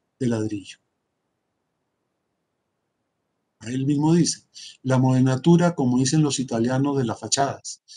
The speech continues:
fueron hechas la primera vez con el uso de la jamba, dinteles y alfajillas, diseñadas en fábrica de ladrillos, recuperando hasta cierto punto, en la medida de lo posible, y si la economía lo permitía,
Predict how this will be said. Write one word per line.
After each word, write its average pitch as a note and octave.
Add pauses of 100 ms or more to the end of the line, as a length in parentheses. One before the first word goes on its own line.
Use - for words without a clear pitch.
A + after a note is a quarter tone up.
(140)
fueron D#3+
hechas E3
la D3+
primera D3
vez D#3+
con C#3
el C3+
uso D3
de D#3
la C3+
jamba, D3+
dinteles D3
y -
alfajillas, A2+ (360)
diseñadas D3+
en C#3
fábrica D#3
de B2
ladrillos, A#2 (1040)
recuperando C#3+
hasta D3+
cierto D3
punto, E3
en D3+
la B2
medida A#2
de C#3
lo C3
posible, C3+ (440)
y C#3+
si -
la B2
economía C3
lo D#3
permitía, C3+